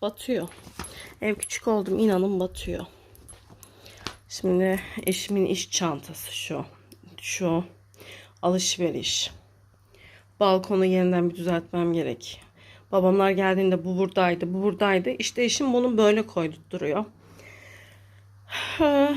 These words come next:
ne yapalım, ekmek parası. Yapacak bir şey yok. Bazen ben diyorum ki, ee,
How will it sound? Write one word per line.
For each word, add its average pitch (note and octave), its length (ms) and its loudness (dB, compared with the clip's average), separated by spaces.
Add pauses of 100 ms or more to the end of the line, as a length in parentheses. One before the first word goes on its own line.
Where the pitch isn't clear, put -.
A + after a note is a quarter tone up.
ne C#4+ 100 2
yapalım, C#4 400 4
ekmek A#3+ 600 -4
parası. G#3 480 -2 (260)
Yapacak G3+ 460 -4
bir - 60 -12
şey F3+ 280 -2
yok. - 480 -6 (840)
Bazen B3 480 6
ben B3 420 4
diyorum E4+ 280 6
ki, E3 240 -4 (920)
ee, A3 360 6